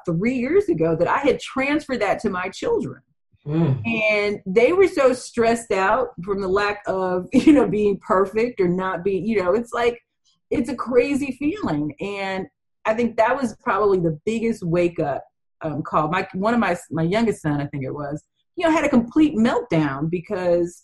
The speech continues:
Speaker 1: um, he realized after he had sent a paper in that there was a typo.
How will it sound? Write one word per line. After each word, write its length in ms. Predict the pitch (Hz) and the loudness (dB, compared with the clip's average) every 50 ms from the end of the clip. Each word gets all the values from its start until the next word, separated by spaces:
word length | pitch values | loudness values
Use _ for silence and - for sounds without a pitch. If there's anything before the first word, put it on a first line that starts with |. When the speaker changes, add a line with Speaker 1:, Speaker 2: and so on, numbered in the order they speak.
| - | -8
Speaker 1:
um, 460 | - 170 165 165 165 165 160 165 156 - _ | -6 -4 -4 -2 -2 -2 -4 -4 -6 -8 _
he 240 | _ - 226 214 196 | _ -8 -8 -6 -6
realized 500 | 185 202 233 262 254 247 226 220 208 202 | -4 -2 0 0 2 2 2 2 2 0
after 240 | 190 196 196 - 190 | -4 -4 -4 -2 -2
he 60 | 185 | -2
had 120 | 185 180 | -2 -2
sent 160 | - - 190 185 | -4 -6 -6 -6
a 60 | 170 | -6
paper 420 | 170 240 254 285 277 - 202 185 | -4 -6 -6 -6 -6 -6 -6 -4
in 120 | 175 175 175 | -4 -4 -4
that 100 | 165 175 | -4 -2
there 140 | 190 185 | -2 -2
was 120 | 196 208 233 | -2 -2 -6
a 60 | 233 | -8
typo. 400 | - - 427 440 - - 131 | -6 -4 -4 -4 -4 -6 -8